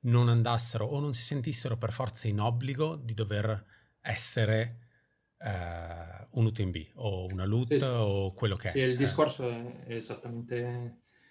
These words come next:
Speaker 2: esattamente quello. E, e forse a noi sembra strano dire, "Ma si può organizzare?" È anche vero, ci sono delle differenze strutturali, però non è che organizzare una gara negli Stati Uniti è più facile, anzi loro hanno per alcuni versi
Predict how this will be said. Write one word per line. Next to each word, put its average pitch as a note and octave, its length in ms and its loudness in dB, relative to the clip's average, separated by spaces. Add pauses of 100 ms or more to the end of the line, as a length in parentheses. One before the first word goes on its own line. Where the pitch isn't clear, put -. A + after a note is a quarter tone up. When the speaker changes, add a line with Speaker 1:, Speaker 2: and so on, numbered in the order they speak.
(140)
Speaker 2:
esattamente A#2 640 -8
quello. B2 480 -8
E, A#2+ 1000 -4 (500)
e B2 120 -2
forse F#3 300 -2
a A#2+ 40 2
noi C#3+ 120 2
sembra A#2+ 260 -2
strano C3 380 0
dire, A#2 420 -6 (140)
"Ma A#2 100 -8
si - 120 -10
può B2+ 100 -6
organizzare?" C3+ 640 0 (240)
È C#3 80 -2
anche C3 260 0
vero, B2 240 0
ci - 80 -12
sono A2+ 120 -2
delle A2 160 0
differenze G#2 800 -6 (260)
strutturali, A2+ 840 -2
però - 220 -4
non C#3+ 140 0
è F3+ 60 4
che C3 100 0
organizzare A2 520 0
una G#2+ 140 -2
gara A2 180 0
negli G#2 180 -4
Stati G#2+ 280 -8
Uniti G#2 560 -6
è G#2+ 120 -10
più G#2 180 -6
facile, G#2+ 720 -4
anzi A2 440 -4
loro B2 220 2
hanno A2+ 600 -4 (520)
per A#2+ 140 -6
alcuni B2 340 -2
versi A2+ 1200 -4